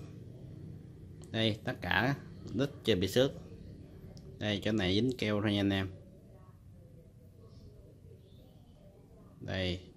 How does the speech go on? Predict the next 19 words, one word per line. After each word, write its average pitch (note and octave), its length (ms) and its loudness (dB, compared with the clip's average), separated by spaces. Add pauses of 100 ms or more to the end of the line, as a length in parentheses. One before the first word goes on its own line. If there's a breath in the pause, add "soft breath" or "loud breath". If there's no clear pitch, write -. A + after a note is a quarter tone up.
(120)
tem G2+ 220 4
đây G#2 120 6
qua G2 320 4
hàng F2+ 280 -2
của F2 240 2
Nhật. G#2+ 200 4 (1400)
Mô G2 200 -2
pin, G2 280 4
mô G2+ 120 0
pin G2+ 120 -2
sống. B2+ 460 0 (420)
Cốt A#2 240 4
thì G2+ 120 6
là - 80 6 (100)
cốt A#2 100 6 (100)
trợ F#2 100 4
lực, F2+ 320 2
có A#2+ 120 4
bi. G#2 340 6